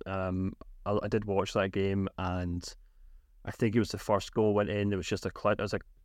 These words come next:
counter-attack from Mainz, and, you know, Simikan, and I can't remember who, who the other defender was, just jogging back. Just have absolutely no interest or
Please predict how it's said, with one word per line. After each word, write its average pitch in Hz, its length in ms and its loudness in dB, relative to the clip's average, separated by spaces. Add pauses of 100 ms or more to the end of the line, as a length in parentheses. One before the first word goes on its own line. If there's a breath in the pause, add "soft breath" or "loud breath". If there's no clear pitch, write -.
(120)
counter-attack 107 560 2
from 104 180 -2
Mainz, 101 580 2 (120)
and, 92 420 0
you 101 100 -4
know, 90 60 -4
Simikan, 95 960 2
and 90 280 0
I - 40 -8
can't - 120 -10
remember 90 280 -2
who, 92 260 -2
who 101 80 0
the 92 100 0
other 87 140 0
defender 92 400 -2
was, 95 220 0
just 95 280 -2
jogging 98 600 2
back. 101 480 0 (1120)
Just 147 180 2
have 151 140 6
absolutely 117 380 2
no 107 680 4
interest 104 640 0
or 101 220 4